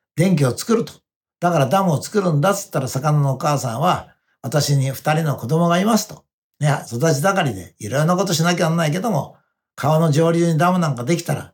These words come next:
あ、ダムが閉まってる時に水が流れてこないんじゃないんですよ。全部エネルギーが取られますから、全部っていうか、電気が起こる三倍のエネルギーは、あの、どうしても取られますからね。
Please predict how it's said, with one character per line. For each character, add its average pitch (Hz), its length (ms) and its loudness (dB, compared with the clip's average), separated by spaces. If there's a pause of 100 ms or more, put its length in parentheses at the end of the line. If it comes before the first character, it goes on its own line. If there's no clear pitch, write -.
(360)
あ、 131 140 -4
ダ 208 160 2
ム 262 120 2
が 208 100 2
閉 175 140 0
ま 214 120 2
っ 226 100 -4
て 202 100 -2
る 170 60 -2
時 160 160 -2
に 160 60 2
水 151 200 2
が 208 100 2
流 208 220 2
れ 240 100 2
て 214 80 -4
こ 208 100 0
な 220 120 2
い 175 40 0
ん - 20 0
じ 147 100 -4
ゃ - 20 0
な 135 160 2
い 123 40 -2
ん 107 40 -6
で 90 60 -10
す - 100 -8
よ。 156 260 -6 (200)
全 240 540 0
部 220 360 0 (340)
エ 147 80 -2
ネ 180 120 4
ル 190 80 0
ギ 156 100 2
ー 139 40 4
が 120 80 -2
取 160 120 0
ら 175 80 4
れ 180 60 4
ま 185 100 4
す - 80 -4
か 123 80 -6
ら、 110 80 -8
全 190 240 2
部 156 80 2
っ - 20 -2
て 143 100 -4
い - 20 0
う - 40 -2
か、 107 220 -8 (160)
電 226 280 0
気 226 140 -4
が 175 120 2
起 147 120 -4
こ 196 140 0
る 175 80 0
三 226 340 0
倍 233 260 0
の 254 100 0
エ 185 60 2
ネ 170 140 2
ル 151 60 2
ギ 123 80 0
ー 120 40 0
は、 123 280 -2 (180)
あ 101 140 -12
の、 101 160 -8
ど 151 120 2
う 175 60 4
し - 40 0
て 247 80 2
も 180 80 4
取 127 120 2
ら 120 60 0
れ 107 60 -2
ま 101 80 -6
す - 80 -12
か - 100 -14
ら - 80 -12
ね。 185 320 0